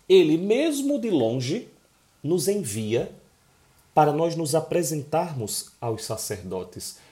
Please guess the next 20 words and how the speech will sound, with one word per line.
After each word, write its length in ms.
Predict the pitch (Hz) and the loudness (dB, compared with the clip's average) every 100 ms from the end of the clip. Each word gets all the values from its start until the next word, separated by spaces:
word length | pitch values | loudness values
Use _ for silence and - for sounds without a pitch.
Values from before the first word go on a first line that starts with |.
| - | -10
porque 280 | - 131 147 | -8 -6 -2
eram 260 | 175 202 147 | -2 -2 -6
os 80 | 127 | -6
sacerdotes 840 | 131 - 107 92 131 180 127 - | -6 -6 -6 -4 -4 -4 -6 -8
que 180 | - 127 | -4 -2
eram 180 | 117 | -2
responsáveis 880 | 107 120 - 107 - 135 151 123 - | -6 -8 -8 -10 -6 -4 -4 -4 -8
por 240 | - 120 - | -8 -8 -8
fazer 400 | 104 87 92 87 | -8 -8 -10 -12
isso, 320 | 80 - - _ _ _ _ - | -14 -16 -18 _ _ _ _ -4
pelas 260 | 131 113 | -2 -2
purificações. 1120 | - 135 110 - - 98 - - 95 - - - _ _ _ _ _ _ _ _ _ - | -4 -2 -2 -6 -8 -8 -8 -8 -10 -10 -10 -10 _ _ _ _ _ _ _ _ _ 2
No 180 | 190 214 | 4 4
meio 220 | 254 320 | 2 0
do 120 | 240 | -2
caminho, 480 | - 165 120 117 185 - - - | -4 -2 -2 -4 -6 -10 -14 -8
aqueles 400 | 151 196 175 135 | -2 0 0 2
dez 240 | 196 214 | 2 2
estão 320 | 190 - 214 | 0 -2 -4
caminhando 720 | 214 190 165 123 127 190 240 | -2 -2 0 0 -2 -2 -6